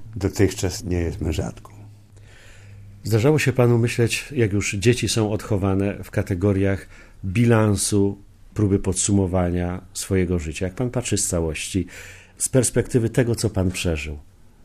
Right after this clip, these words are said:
Speaker 2: można powiedzieć, że było to życie kierowane łaską Bożą, że jest udane?
Speaker 1: Tak, naturalnie. To zaczynając jeszcze od czasu, kiedy, ja wspominałem, zabrali mnie do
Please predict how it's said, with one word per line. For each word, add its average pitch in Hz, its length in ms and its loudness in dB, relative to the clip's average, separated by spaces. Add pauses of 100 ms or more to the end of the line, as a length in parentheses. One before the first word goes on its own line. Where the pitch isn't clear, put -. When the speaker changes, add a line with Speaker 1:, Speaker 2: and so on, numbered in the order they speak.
(160)
Speaker 2:
można 113 320 4
powiedzieć, 98 460 0
że 92 140 0
było 107 180 2
to 98 140 -2
życie 95 300 -2 (100)
kierowane 95 440 4
łaską 95 380 0
Bożą, 104 320 0
że 80 100 -2
jest - 180 -2
udane? 85 360 -2 (720)
Speaker 1:
Tak, 147 540 0
naturalnie. 104 600 -2 (280)
To 95 60 -8
zaczynając 92 540 0
jeszcze 101 420 0
od 104 180 -4
czasu, 101 340 0
kiedy, 107 500 0 (380)
ja 92 100 -6
wspominałem, 95 920 2 (100)
zabrali 101 560 0
mnie 101 140 4
do 98 320 4